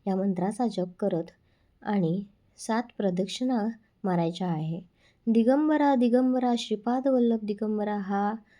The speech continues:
मंत्र एकशे आठ वेळेस म्हणाय-, म्हणत प्रदक्षिणा मारा.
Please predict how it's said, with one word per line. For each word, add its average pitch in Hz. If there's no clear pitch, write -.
मंत्र 220
एकशे 233
आठ 226
वेळेस 247
म्हणाय-, 180
म्हणत 214
प्रदक्षिणा 196
मारा. 185